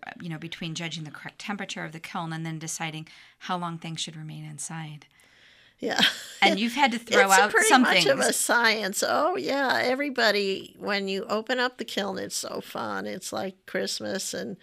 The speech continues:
Speaker 2: and you see all sorts of things that you thought were gonna be trashy, and they're, um, unbelievably beautiful. So you never know
Speaker 1: Hmm.
Speaker 2: what the, that's what the magic is with, uh,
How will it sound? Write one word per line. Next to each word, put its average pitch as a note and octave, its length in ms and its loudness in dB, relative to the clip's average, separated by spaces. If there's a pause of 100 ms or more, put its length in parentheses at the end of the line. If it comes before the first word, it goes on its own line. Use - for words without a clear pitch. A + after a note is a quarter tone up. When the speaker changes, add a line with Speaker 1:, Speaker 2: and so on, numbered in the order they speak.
(580)
Speaker 2:
and F3+ 380 0
you F3+ 240 -2 (520)
see - 340 -4 (120)
all F#3 300 -2
sorts G3 380 0
of G3+ 80 -4
things G3+ 320 -4
that - 140 -6
you F#3 140 -6
thought F3 320 0
were F#3 160 -4
gonna F3+ 280 -2
be F3 320 -6 (680)
trashy, F3+ 840 4
and F#3 220 -2
they're, F3+ 260 -2
um, F3 360 -4 (120)
unbelievably F3+ 1040 -6 (120)
beautiful. E3+ 760 -6
So - 280 -2
you G3 180 -4
never G3 360 -2
know F3+ 440 -2 (400)
Speaker 1:
Hmm. E3+ 180 -12
Speaker 2:
what E3+ 340 -4
the, D3+ 200 -4 (360)
that's F3+ 340 -2
what F3 220 -2
the E3+ 100 0
magic E3+ 580 -2
is D#3+ 300 -8
with, - 260 -8
uh, F#3 140 -6